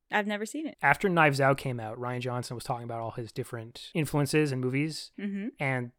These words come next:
Speaker 2: it was, like, the Poirot films with, you know, Peter Ustinov or with Albert Finney. But there was one that was named called The Last of Sheila,
Speaker 1: Okay.
Speaker 2: which I had never heard of.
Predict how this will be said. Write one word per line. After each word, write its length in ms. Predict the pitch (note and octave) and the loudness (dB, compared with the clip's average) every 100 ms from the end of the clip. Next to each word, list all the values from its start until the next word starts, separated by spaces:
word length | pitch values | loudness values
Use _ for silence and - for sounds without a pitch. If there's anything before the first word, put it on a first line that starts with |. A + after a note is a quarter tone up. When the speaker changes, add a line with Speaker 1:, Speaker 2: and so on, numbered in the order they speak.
| _ | _
Speaker 2:
it 80 | F3 | 2
was, 160 | C#3+ C#3 | 2 4
like, 280 | C3+ C3 C#3+ | 4 4 4
the 380 | C#3+ C3+ C3+ - | 6 8 6 4
Poirot 520 | D#3+ C#3+ C3+ C#3 C3+ | 4 6 6 4 2
films 520 | D3 C3 B2 B2+ - | 0 0 0 -4 -6
with, 280 | B2 A#2 - | -8 -8 -10
you 40 | |
know, 100 | A2+ | -10
Peter 180 | A2 B2+ | -6 -4
Ustinov 500 | A2+ - B2 A#2 A2+ | -4 -6 -6 -6 -6
or 280 | C#3+ A2+ A2+ | -6 -6 -6
with 480 | C3+ A2+ - - - | -8 -10 -10 -20 -2
Albert 300 | C3+ C3 B2+ | 6 6 6
Finney. 440 | - C3+ A#2 B2 - _ | 2 2 2 -4 -8 _
But 520 | B2+ C3+ B2 - - - _ | 2 4 4 0 -12 -12 _
there 120 | D3 | 0
was 120 | C#3 C#3 | 2 6
one 420 | E3+ A3+ E3 C#3 | 8 8 4 2
that 100 | B2 | 0
was 100 | A#2+ | 2
named 340 | E3 F#3+ C3 | 0 2 -2
called 220 | - B2+ B2 | -2 -2 -2
The 80 | |
Last 360 | A#2 A#2 B2 - | -6 -4 -6 -6
of 60 | - | -6
Sheila, 420 | - A#3+ A2+ A#2+ - | -2 -2 -2 -8 -14
Speaker 1:
Okay. 220 | F3 C4 | -14 -12
Speaker 2:
which 100 | - | -8
I 40 | B2 | -6
had 80 | |
never 220 | B2 F3 F3+ | -2 -2 2
heard 180 | D#3+ | 2
of. 400 | A2 A#2 C#3 - | 0 -8 -10 -12